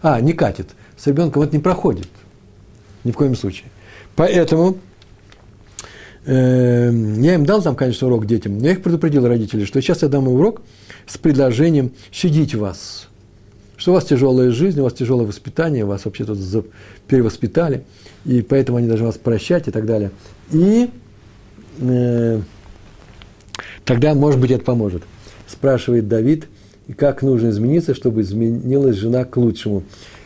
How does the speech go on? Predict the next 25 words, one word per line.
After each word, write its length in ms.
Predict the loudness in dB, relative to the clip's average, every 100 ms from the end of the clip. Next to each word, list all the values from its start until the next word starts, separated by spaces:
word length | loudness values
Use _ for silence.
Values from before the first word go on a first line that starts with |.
| -4
Надо 200 | 0 2
измениться 360 | 2 2 0 0
самому. 540 | -2 0 2 0 -2 -6 -6
Я 80 | 0
не 120 | 2
говорю 220 | 2 2 0
о 100 | -2
том, 240 | -2 -4 -12
чтобы 540 | -14 0 0 2 0 0
изменилась 340 | -2 -2 -2
жена 180 | -2 -4
к 100 | -2
лучшему. 380 | -4 -4 -8 -8 -14 -14
Приходит 300 | -4 0 0
ко 100 | 0
мне 120 | -2 0
человек, 260 | 0 -2
сейчас 120 | -2
посмотрим, 340 | -2 -2 0 0
какие 260 | 0 0
у 100 | 2
него 260 | 2 2 0
проблемы, 520 | 0 -2 -2 -4 -6 -12 -20 -20
собственные, 480 | -4 -4 -2 -6 -4
внутренние. 480 | -2 -2 -2 -6